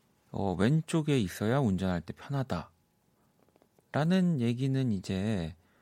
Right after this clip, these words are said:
그 파주에서 노량진으로 그 내려가실 때 왜 이제, 어, 갑자기 헷갈리네요. 네, 그 올림픽대로와 이제 강변을 번갈아 가면서,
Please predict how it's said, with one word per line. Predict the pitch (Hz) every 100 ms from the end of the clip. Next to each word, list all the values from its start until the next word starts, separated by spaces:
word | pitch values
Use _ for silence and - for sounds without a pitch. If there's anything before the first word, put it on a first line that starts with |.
| - - - - _ -
그 | 156 151 147 - _ _ _ _ _ _ -
파주에서 | - 180 180 170 165 151 156 151
노량진으로 | 120 113 135 131 127 123 120 120 113 95 - _
그 | - - - -
내려가실 | 104 117 117 107 104
때 | - 95 92 104 87 80 98 _ _ _ _ _ _ _ _ _ -
왜 | 107
이제, | 101 95 101 95 - _ _ _ _ _ _ _ _ -
어, | -
갑자기 | - - 104
헷갈리네요. | 101 - 143 113 87 85 113 107
네, | 98 90 95 -
그 | - 135 120 - -
올림픽대로와 | 120 139 143 - 131 127 120
이제 | 107
강변을 | - 107 120 120 117 110 87 - - _ - - - - - - -
번갈아 | - 107 117 117 - -
가면서, | - 95 110 110 92 92 101 87 78